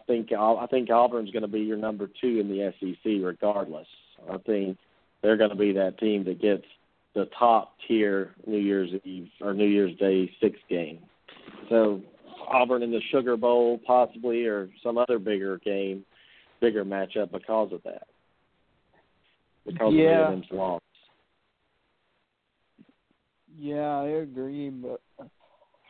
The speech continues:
Speaker 2: but I really feel like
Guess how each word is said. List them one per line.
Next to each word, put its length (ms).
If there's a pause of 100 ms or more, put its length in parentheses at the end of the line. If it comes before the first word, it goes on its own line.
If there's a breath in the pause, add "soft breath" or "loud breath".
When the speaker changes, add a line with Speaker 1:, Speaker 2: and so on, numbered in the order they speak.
(400)
Speaker 2:
but 160
I 100
really 420 (120)
feel 500 (160)
like 280